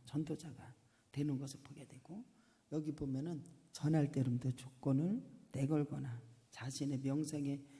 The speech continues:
걸맞지 않는다고 해서 복음을 선포하지 않으면 안 된다라는 것. 그래서 아무런 조건 없이 주어진 복음에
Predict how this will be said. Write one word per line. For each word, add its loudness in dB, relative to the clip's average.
걸맞지 2
않는다고 0
해서 -6
복음을 -8
선포하지 -10
않으면 -4
안 0
된다라는 6
것. -8
그래서 -4
아무런 -4
조건 -6
없이 -4
주어진 -6
복음에 -4